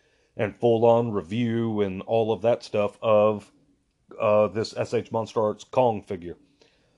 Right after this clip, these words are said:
So, all right, guys, check me out on all of my social medias. On Facebook, I'm Kaiju Carnage, a Godzilla slash King Kong podcast, and I have a Godzilla Ultima fan page.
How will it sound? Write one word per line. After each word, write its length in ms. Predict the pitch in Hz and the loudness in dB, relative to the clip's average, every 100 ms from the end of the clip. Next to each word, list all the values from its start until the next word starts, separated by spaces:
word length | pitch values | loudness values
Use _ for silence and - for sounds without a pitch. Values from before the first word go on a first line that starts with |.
| _ _ _ | _ _ _
So, 400 | - 120 110 - | 4 4 4 4
all 100 | 139 | 8
right, 220 | 208 156 131 | 10 8 6
guys, 320 | 143 143 135 | 2 2 0
check 240 | 151 143 | -6 -4
me 80 | 143 | -2
out 220 | 139 139 | -2 0
on 100 | 135 | 0
all 180 | 135 139 | 0 0
of 80 | 135 | -2
my 120 | 135 | -4
social 280 | 143 127 131 | -4 -6 -4
medias. 460 | 131 147 160 143 | -2 0 0 0
On 160 | 120 107 | -2 -2
Facebook, 400 | 135 131 139 127 | -2 0 -2 -4
I'm 140 | 113 | -4
Kaiju 320 | 117 123 113 104 | -2 -2 -4 -2
Carnage, 340 | 127 131 110 | -2 -2 -6
a 40 | |
Godzilla 440 | 104 113 104 117 107 | -4 -4 -2 -4 -2
slash 220 | 117 107 | -6 -6
King 180 | - 117 | -8 -6
Kong 240 | 113 107 | -6 -4
podcast, 500 | 120 123 110 123 117 | -2 -2 -2 -4 -4
and 80 | 113 | -8
I 80 | 101 | -8
have 140 | 107 | -8
a 60 | 95 | -6
Godzilla 420 | 104 107 104 104 | -6 -6 -6 -6
Ultima 400 | 107 107 - 90 - | -6 -10 -12 -12 -4
fan 200 | 131 131 | -4 -2
page. 360 | 160 185 170 | -2 -2 -8